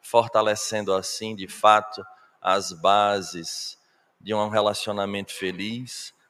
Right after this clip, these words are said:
porque a amizade nos proporciona isso. Quando falamos sobre esse primeiro capítulo do Evangelho,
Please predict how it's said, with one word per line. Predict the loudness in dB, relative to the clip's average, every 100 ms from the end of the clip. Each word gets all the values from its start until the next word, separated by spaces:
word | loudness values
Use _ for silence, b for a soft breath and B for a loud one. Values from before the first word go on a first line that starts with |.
| -10
porque | -2 2
a |
amizade | 2 0 -4 2 4 4 0
nos | -6 -10
proporciona | -6 -4 -4 -4 -6 -4 -4
isso. | -6 -8 -12 -16 -20 _ _ b b b b b b b _ _ _ _ _ _ _ _ _ _ _ _ _ _
Quando | 4 4 8
falamos | 8 8 6 4 0
sobre | -2 -2 0 0 0 0 -2 -6 -12 -6
esse | -4 -2
primeiro | 0 2 2
capítulo | 6 4 4 -6 -4 -2 2
do | 4
Evangelho, | 4 2 -4 2 4 4 0 -12